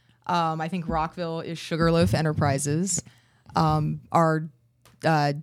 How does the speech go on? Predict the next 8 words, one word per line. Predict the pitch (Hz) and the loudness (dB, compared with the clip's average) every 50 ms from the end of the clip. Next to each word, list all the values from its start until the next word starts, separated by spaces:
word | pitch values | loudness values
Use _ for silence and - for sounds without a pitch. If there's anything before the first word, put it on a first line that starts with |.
| - | -4
cultivation, | - - 170 156 165 160 160 156 - 160 160 160 | 0 0 0 2 2 0 0 0 0 0 0 0
Greenleaf | 156 165 160 160 156 156 156 147 - | 0 0 0 0 0 0 -2 -2 0
Medical, | 165 151 147 156 147 - 151 147 143 147 | 0 0 0 0 0 0 0 2 0 0
and | 135 - 151 147 143 143 139 139 139 151 | 0 0 -2 -2 -2 -2 -2 -4 -4 -4
you've | 147 143 160 | -4 -2 -2
got | 127 131 135 131 - | 0 -2 -2 -2 -6
Greenleaf | - - 147 143 139 139 143 - | -6 -4 -4 -4 -4 -4 -6 -6
Extracts. | - - - - - - - - - - - - - | -8 -8 -8 -8 -8 -8 -8 -8 -6 -6 -6 -6 -8